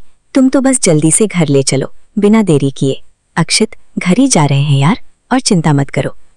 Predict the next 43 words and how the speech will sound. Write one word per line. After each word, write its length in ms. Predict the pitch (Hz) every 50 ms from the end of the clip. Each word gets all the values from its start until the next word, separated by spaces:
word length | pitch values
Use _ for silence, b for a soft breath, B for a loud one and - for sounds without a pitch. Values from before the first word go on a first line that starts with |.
| _ -
मिलकर 320 | 170 151 147 - - 151 -
बिगाड़ा 340 | - 147 143 143 135 139
है 160 | 143 165 208 240
तो 120 | - 294
संभाल 420 | - - 190 165 160 165 147 143
भी 160 | 143 160 165 143
लेंगे।" 340 | 139 127 127 127 135 - - - - _ _ _
संध्या, 460 | - - - 156 147 143 170 175 233 269 - - - _ _ 208
"या 380 | 190 196 185 180 180 175 170 - -
जो 160 | 180 - 170
रायता 360 | 165 156 139 135 135 - 170 175
फैलाया 400 | - - 165 147 143 143 151 196
है 240 | 233 269 - - - - - -
उसे 180 | 180 - 185
समेटना 460 | - - 160 151 143 143 - - 156
तो 140 | 156 - 175
होगा 260 | 175 160 143 139 131
ना?" 180 | 131 175 240 254 - - - - _ _ -
तभी 240 | 165 147 156 170 151
अक्षित 340 | 135 - - - 233 -
संध्या 360 | - - 160 147 147 165 151 147
का 100 | - 151
हाथ 220 | 147 - - 190 - -
अपने 220 | 190 - - 170
हाथ 200 | 156 151 147 135 - - -
में 80 | 147
पकड़ते 420 | - - 127 - 143 135 - - 147
हुए 160 | 151 190 247
उसे 240 | 277 226 - - 165
चूमता 360 | - - 151 135 135 - 139
है, 180 | 143 151 151 - - - - _ _ _ _
"कहा 220 | - 214 214 - 294
ना, 180 | 277 180 - - - -
सब 200 | - - - 233
सही 300 | - - - 170 170 151
होगा, 320 | 143 151 151 127 - - - b b b b b b b -
और 100 | 175 160
देखा, 340 | 156 143 143 - - 233 262 - - - _ _
अक्षु 280 | - 180 - - - 208
भी 140 | 208 254 240
बहुत 320 | 220 180 202 247 - -
happy 220 | 175 147 - 147
होगा 320 | 151 160 147 127 - 123